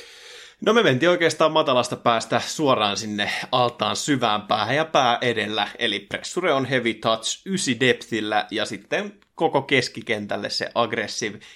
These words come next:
interception. Se tekee pelistä paljon mukavampaa kuin se pelkkä nyhvääminen, mutta edelleen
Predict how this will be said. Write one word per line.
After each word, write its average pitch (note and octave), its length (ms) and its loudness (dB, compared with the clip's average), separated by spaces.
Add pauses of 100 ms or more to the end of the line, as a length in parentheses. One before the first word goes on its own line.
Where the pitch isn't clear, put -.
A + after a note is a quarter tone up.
(100)
interception. A#2+ 800 -4
Se B3+ 160 -6
tekee G3 220 0
pelistä D#3 360 -2
paljon B2 380 0
mukavampaa A2 760 -2
kuin - 100 -14
se - 180 -16
pelkkä A2 380 -4 (340)
nyhvääminen, A#2+ 800 0
mutta C#3 340 0
edelleen A#2 480 0